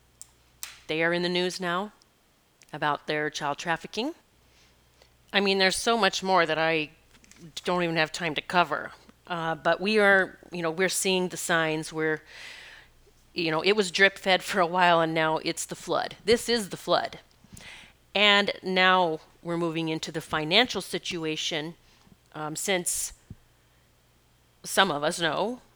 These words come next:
that the dollar was the cabal's money and that has to disappear. So those of us that are awake and on the forefront of this spiritual war, we're working very hard for God <laughs> to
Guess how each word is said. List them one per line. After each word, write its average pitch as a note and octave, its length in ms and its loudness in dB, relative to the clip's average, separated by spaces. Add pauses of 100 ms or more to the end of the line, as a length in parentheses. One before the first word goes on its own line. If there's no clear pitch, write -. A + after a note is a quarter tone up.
(300)
that D3+ 600 -2
the D#3+ 200 -10
dollar E3+ 580 2 (500)
was E3+ 220 -12
the E3 180 -4
cabal's A3 440 4
money E3+ 480 -2
and D3+ 240 -6
that D#3 180 0
has D3+ 220 -4
to - 100 -12
disappear. C#3+ 640 -6 (420)
So - 220 -2
those B3+ 240 6
of D#4 100 2
us C#4 160 6
that A#3+ 160 4
are G#3 400 6 (200)
awake A3 640 4
and F3 160 0
on F3 260 4
the E3 60 -2
forefront G3 760 0
of D#3+ 260 -4
this D#3+ 140 0
spiritual E3+ 840 -2
war, F3 640 2 (840)
we're F3 120 -4
working G#3+ 400 4
very B3+ 400 6
hard D4+ 320 2
for B3+ 120 -8
God G3 440 8 (480)
<laughs> - 500 -18
to F3 540 2